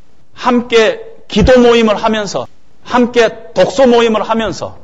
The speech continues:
여러 모양으로 우리가 함께 일을 하는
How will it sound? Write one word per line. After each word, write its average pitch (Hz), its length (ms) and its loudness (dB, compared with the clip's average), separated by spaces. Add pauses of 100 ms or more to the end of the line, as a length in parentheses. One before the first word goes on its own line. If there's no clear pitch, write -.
(720)
여러 262 320 4
모양으로 254 560 4
우리가 220 640 0
함께 359 640 -4
일을 254 300 2
하는 262 420 -2